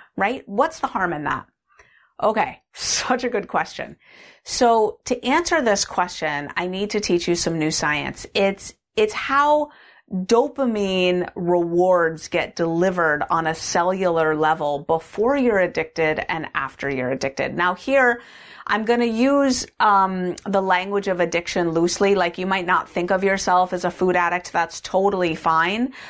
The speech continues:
Um, but your cells get wired to rewarding events, and eating is a rewarding event. You don't really have any control over that. It just is, okay?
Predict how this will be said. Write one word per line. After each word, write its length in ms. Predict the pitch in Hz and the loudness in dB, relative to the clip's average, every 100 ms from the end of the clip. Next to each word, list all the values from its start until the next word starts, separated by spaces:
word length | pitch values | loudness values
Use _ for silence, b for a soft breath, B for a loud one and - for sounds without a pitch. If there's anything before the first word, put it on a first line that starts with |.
| B B - | B B -2
Um, 340 | 208 190 185 196 | 2 2 0 -8
but 540 | 185 254 220 180 - | 0 2 2 0 -4
your 360 | 202 220 254 269 | 0 4 4 2
cells 1000 | - - 294 269 170 160 180 247 247 - B B | -2 0 2 4 4 4 2 0 -2 -10 B B
get 300 | 214 233 - | 0 0 -2
wired 1040 | 208 196 196 220 240 247 196 170 170 175 - - | -8 0 4 4 4 4 4 4 2 0 -10 -8
to 540 | - 220 196 190 190 - | 0 4 4 4 2 0
rewarding 760 | 185 190 185 190 226 240 202 | 2 2 4 4 4 2 0
events, 500 | 175 170 170 175 175 | -4 0 -2 -2 -2
and 180 | 165 165 | -2 -2
eating 360 | 202 202 190 175 | -2 0 2 2
is 160 | 165 | 0
a 80 | 170 | 0
rewarding 500 | 160 156 147 151 156 | 2 0 0 -2 -2
event. 320 | 147 147 135 | -4 -6 -4
You 100 | 165 | 0
don't 140 | 175 156 | 0 0
really 180 | 156 156 | -2 -2
have 180 | 160 | -4
any 120 | 151 143 | -6 -10
control 400 | 156 - 147 143 | -10 -4 -2 -2
over 180 | 147 | -2
that. 220 | 139 - - | -4 -6 -6
It 160 | - 175 | -6 -2
just 300 | 156 156 - | -4 -4 -4
is, 380 | 139 - - - | -4 -4 -8 -6
okay? 400 | 147 156 175 | -6 -4 -4